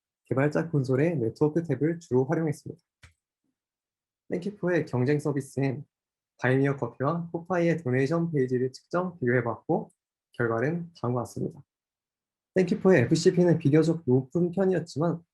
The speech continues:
티티아이와 퍼포먼스 점수는 좋은 결과를 나타냈습니다.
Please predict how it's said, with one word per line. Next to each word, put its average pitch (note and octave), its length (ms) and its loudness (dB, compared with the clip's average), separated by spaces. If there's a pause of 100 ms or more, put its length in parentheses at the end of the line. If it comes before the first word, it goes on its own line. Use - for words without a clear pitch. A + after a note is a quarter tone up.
(120)
티티아이와 E3+ 600 -2
퍼포먼스 F3+ 480 -4
점수는 C#3 560 -2
좋은 D3 200 6
결과를 C#3 280 4
나타냈습니다. - 580 -6